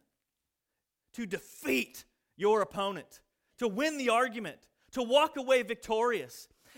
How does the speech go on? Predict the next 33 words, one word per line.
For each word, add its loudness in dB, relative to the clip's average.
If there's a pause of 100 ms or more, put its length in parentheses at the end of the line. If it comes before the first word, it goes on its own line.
(160)
And -4
the -4
reason -4
that -8
scares -10
me -12
is -12
because -6 (560)
every -2
little -2
conflict -8
that -8
happens, -8 (420)
I -6
don't -2
want -4
to -2
get -8
destroyed. -2 (500)
Like, -4
I'm 0
not -2
looking -4
for -6
that -2
in -2
my -6
everyday -2
life -4
like -6
some -8
people -10
are, -4